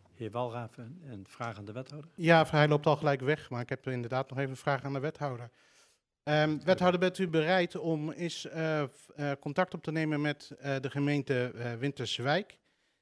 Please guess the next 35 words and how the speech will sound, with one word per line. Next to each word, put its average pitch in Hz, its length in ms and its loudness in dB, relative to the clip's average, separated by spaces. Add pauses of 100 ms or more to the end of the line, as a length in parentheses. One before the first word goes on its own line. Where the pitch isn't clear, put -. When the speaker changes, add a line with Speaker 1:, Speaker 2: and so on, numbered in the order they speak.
(120)
Speaker 2:
Die 139 140 0
hebben 147 200 0
namelijk 143 300 0
een 131 120 0
Duivens 151 380 0
bedrijf 131 380 0
in 147 60 -10
de 143 60 -6
arm 147 220 -2
genomen 135 560 -2
waarop 123 300 -2
alles 135 340 -8
op, 131 300 -10
eh, 123 260 -8 (120)
vereenvoudigd 139 680 -2
Nederlands, 135 680 -2
eh, 120 240 -8 (580)
geschreven 139 520 -2
wordt. 110 260 -10 (360)
Zou 156 200 4
u 151 60 4
daar 160 220 4
eens, 160 220 -2
eh, 143 280 2 (140)
contact 160 320 -2
mee 165 120 0
op 151 120 -4
willen 147 180 0
nemen 151 300 0
en 135 60 -6
vragen 151 320 0
welke 135 240 -2
kosten - 360 -8
zij 139 320 2
globaal 139 720 2